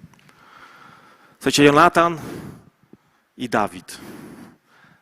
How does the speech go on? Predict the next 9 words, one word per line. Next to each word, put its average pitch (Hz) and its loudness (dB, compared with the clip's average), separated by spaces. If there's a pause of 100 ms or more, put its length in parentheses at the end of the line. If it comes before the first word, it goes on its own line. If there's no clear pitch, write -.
(200)
Dawid, 143 -2
który 127 -2 (180)
dopiero 131 0
co 131 -4 (920)
trzymał 135 -4
w 120 -10
ręku 127 -6
głowę 117 -2
Goliata. 110 -2